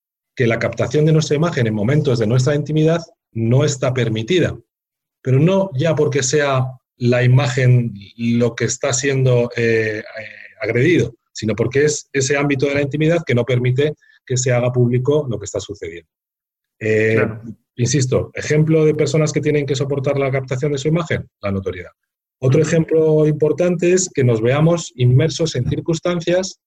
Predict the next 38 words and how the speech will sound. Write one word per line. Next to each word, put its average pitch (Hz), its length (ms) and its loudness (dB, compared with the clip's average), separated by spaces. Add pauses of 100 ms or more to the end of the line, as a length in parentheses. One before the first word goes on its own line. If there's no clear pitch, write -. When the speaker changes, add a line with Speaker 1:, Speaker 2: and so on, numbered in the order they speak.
(140)
Speaker 1:
que 123 100 -6
tengamos 127 440 0
que - 80 -8
soportar 127 500 -2
que 123 100 -6
se - 140 -8
capte, 101 480 -6 (100)
eh, 101 140 -10
la 101 100 -10
imagen. 95 400 -16
¿Por 101 160 -14
qué? 139 240 -2 (240)
Por 107 140 -4
un 139 320 0
derecho 131 300 2
superior, 135 380 0
por 127 100 -2
ejemplo, 127 380 0
a 120 40 2
la 110 100 0
información. 92 560 -8 (560)
Si, 110 560 0
eh, 113 80 -2 (120)
estamos 127 720 0
participando 131 880 0
en 104 100 -4
una 123 160 2
manifestación, 127 840 0
en, 101 480 -6
me 98 100 -6
imagi-, 101 520 -12
me 110 120 -10
invento, 147 340 2
en 104 100 -2
Cataluña, 170 600 0
en 139 100 0
la 107 80 0
que 101 180 -4